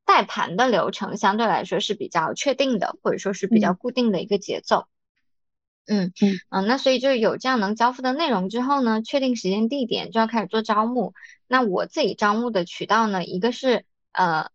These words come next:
Speaker 1: 我的客户和我的朋友，就是给他们提供这样的一个支持。另外呢，就我会通过一些合作方、一些社群来去进行招募。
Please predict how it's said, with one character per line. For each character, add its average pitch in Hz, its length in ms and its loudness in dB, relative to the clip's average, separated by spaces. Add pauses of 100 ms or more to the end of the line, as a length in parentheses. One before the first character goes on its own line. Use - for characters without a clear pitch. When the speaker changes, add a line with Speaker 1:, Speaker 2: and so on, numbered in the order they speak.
(260)
Speaker 1:
我 202 160 2
的 156 240 2
客 269 160 -2
户 269 260 2
和 202 140 -4
我 185 100 0
的 - 160 -2
朋 - 220 -6
友， 208 300 0
就 240 100 -4
是 240 80 0
给 170 100 -2
他 202 120 -2
们 202 120 -2
提 - 140 -6
供 196 200 0
这 214 80 0
样 220 140 2
的 170 80 -4
一 - 80 -8
个 185 200 -2
支 220 180 -4
持。 185 320 -6 (240)
另 277 160 -2
外 302 160 4
呢， 226 160 2
就 254 120 0
我 196 120 0
会 233 120 0
通 233 220 0
过 240 160 0
一 233 80 0
些 226 160 -2
合 175 220 -4
作 220 160 0
方、 208 320 0
一 240 40 -4
些 233 140 -2
社 254 220 0
群 175 280 -4
来 170 240 0
去 220 200 -4
进 214 140 -2
行 196 140 -4
招 196 200 2
募。 233 280 -4